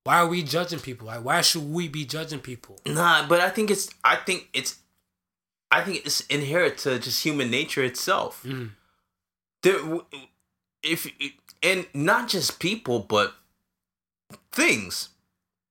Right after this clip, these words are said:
Speaker 2: objects. The, I mean, the moment that you, the moment that you see something,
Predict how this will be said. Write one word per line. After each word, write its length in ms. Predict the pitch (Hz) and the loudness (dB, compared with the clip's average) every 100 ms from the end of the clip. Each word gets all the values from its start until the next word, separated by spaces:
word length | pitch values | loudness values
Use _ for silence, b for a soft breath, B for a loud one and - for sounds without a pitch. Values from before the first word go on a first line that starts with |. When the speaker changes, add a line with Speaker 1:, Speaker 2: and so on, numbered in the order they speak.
| _ _ _ | _ _ _
Speaker 2:
objects. 760 | 190 277 240 - 92 - - - _ _ _ _ _ _ _ _ _ _ _ _ _ - | 2 2 2 0 -2 -2 -8 -10 _ _ _ _ _ _ _ _ _ _ _ _ _ 0
The, 180 | 139 - 147 | 0 2 2
I 60 | |
mean, 180 | 143 139 | 4 2
the 80 | 123 | 2
moment 440 | 139 196 247 220 208 | 2 4 6 4 4
that 260 | 170 151 - | 2 2 0
you, 240 | 147 131 | 0 0
the 180 | - 110 | -2 -2
moment 300 | 147 208 202 | 0 0 2
that 180 | 143 - | 0 0
you 60 | 101 | -2
see 380 | - - 208 | 0 2 4
something, 560 | 214 - 101 - 101 110 | 4 2 2 -2 -14 -14